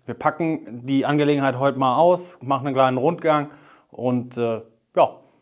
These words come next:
ich erzähle euch ein bisschen was darüber. Let's go! So, ich habe das Ganze schon mal geöffnet. Kommt also richtig gut verpackt. Und wir haben hier schon die Kiste für das Zubehör.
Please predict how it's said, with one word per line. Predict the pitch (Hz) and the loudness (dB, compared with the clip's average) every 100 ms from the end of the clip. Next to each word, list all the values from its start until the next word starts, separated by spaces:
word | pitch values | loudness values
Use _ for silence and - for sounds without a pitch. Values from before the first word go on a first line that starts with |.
| _ _ - | _ _ -18
ich | 113 | -6
erzähle | 123 143 120 | -4 -2 -2
euch | 98 | -4
ein | 98 | -12
bisschen | 101 90 | -16 -18
was | 87 | -16
darüber. | 92 85 90 - - | -16 -14 -16 -16 -12
Let's | 127 117 | -10 -6
go! | 160 - - _ _ _ _ _ _ _ _ _ _ _ _ _ _ _ _ | -4 -4 -6 _ _ _ _ _ _ _ _ _ _ _ _ _ _ _ _
So, | 104 120 151 - - | -6 0 0 -2 -12
ich | - | -8
habe | - | -4
das | 123 | 0
Ganze | 127 131 | 0 0
schon | 117 123 | -2 2
mal | 110 | 2
geöffnet. | 104 127 - 185 185 - - - - _ - _ - | 4 0 2 0 0 -6 -20 -20 -20 _ -20 _ -10
Kommt | - 110 87 | -6 -4 -4
also | 107 110 | -4 -4
richtig | 101 131 - 175 - | -2 -2 0 -4 -4
gut | 151 143 | -10 -2
verpackt. | 120 - 160 - - - - - _ - - - - _ - | -4 2 0 0 -20 -16 -18 -18 _ -20 -20 -20 -20 _ -10
Und | 113 | 0
wir | 117 | 2
haben | 147 | 2
hier | 135 | 0
schon | 135 | 0
die | 123 | 0
Kiste | - 151 - | -2 -2 -2
für | 127 127 | 0 0
das | 120 | -2
Zubehör. | - 170 98 110 160 | 0 2 4 2 0